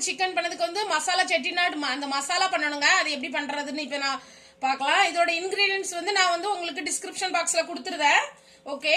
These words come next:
இப்போ நான் ஆயில் அடுப்புல வச்சிருக்கேன், சாரி, பாட் அடுப்புல வச்சிருக்கேன்,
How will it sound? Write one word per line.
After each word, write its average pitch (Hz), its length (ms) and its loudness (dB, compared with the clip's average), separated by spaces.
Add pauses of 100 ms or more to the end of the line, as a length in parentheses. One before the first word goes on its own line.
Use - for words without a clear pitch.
இப்போ 349 180 -2
நான் 311 220 4
ஆயில் 359 240 6
அடுப்புல 330 300 2
வச்சிருக்கேன், 349 440 0 (220)
சாரி, 285 240 4 (100)
பாட் 349 340 4
அடுப்புல 330 260 2
வச்சிருக்கேன், 339 360 -2